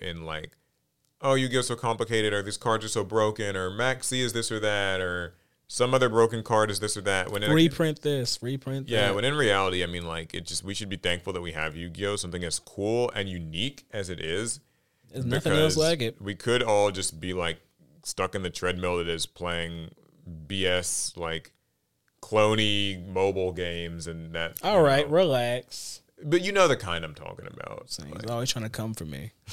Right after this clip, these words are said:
Speaker 1: so, um, but yeah, shout outs to the people that did that. I'm sure that a similar thing will happen at the North America one.
Speaker 2: Probably.
Speaker 1: Is that all the Yu-Gi-Oh news?
Speaker 2: That's all I can think of.
Speaker 1: Oh, okay. I've got a small little mini rant on, on,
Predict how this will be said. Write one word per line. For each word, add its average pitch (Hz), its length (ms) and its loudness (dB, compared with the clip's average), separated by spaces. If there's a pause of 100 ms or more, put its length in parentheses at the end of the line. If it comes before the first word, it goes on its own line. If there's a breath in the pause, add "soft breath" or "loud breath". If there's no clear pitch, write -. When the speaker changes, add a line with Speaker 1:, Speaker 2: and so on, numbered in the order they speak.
(380 loud breath)
Speaker 1:
so, 82 360 -6 (880 loud breath)
um, 92 460 -2 (180)
but 135 140 -8
yeah, 131 160 0
shout 107 200 0
outs 117 140 -2
to - 80 -10
the 113 60 -8
people 113 240 -6
that 87 100 -4
did 95 160 -4
that. - 220 -10 (140)
I'm 101 120 -4
sure 113 160 4
that 107 160 2
a 98 60 -2
similar 101 420 0
thing 90 280 -6
will 82 120 -4
happen 80 340 -6
at 78 200 -10
the 78 180 -8
North 78 300 -12
America 52 400 -14
one. 52 320 -16 (300)
Speaker 2:
Probably. 87 600 -6 (1600)
Speaker 1:
Is 107 80 -6
that 123 100 2
all - 80 -6
the 359 100 -6
Yu-Gi-Oh 104 280 -8
news? 302 360 -10 (540)
Speaker 2:
That's 214 540 2
all 240 200 4
I 180 140 2
can 156 140 -10
think 78 320 -14
of. 50 160 -20 (500 loud breath)
Speaker 1:
Oh, 127 240 6
okay. 147 160 4
I've 160 100 2
got - 120 0
a - 20 0
small 95 280 0
little 90 120 0
mini 80 240 -6
rant 73 300 -12
on, 73 280 -10
on, 80 320 -10